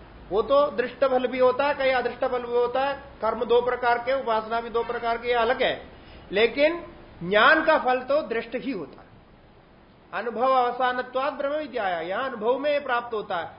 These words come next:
तो फिर वहां संशय क्यों होना चाहिए? संशय कैसे होता है? ज्ञान तो दृष्ट फल ही है, यही है। तो आप, मतलब ऐसा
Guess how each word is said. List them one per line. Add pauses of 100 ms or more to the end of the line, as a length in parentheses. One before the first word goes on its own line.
(140)
तो
फिर
वहां
संशय
क्यों
होना
चाहिए? (1200)
संशय
कैसे
होता
है?
ज्ञान
तो
दृष्ट
फल
ही
है,
यही
है। (400)
तो
आप,
मतलब
ऐसा